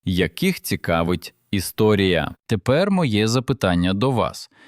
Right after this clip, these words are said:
Чи підтримали би ви систему безкоштовного хліба у сучасному суспільстві?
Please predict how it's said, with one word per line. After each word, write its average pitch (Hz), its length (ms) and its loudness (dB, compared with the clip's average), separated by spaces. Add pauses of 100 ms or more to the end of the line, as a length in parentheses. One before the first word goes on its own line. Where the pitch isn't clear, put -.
(160)
Чи - 180 -2
підтримали 131 720 2
би 87 160 0
ви 170 340 2
систему 135 720 0
безкоштовного 107 1040 0
хліба 165 680 2
у 120 140 0
сучасному 104 840 0
суспільстві? 107 960 -2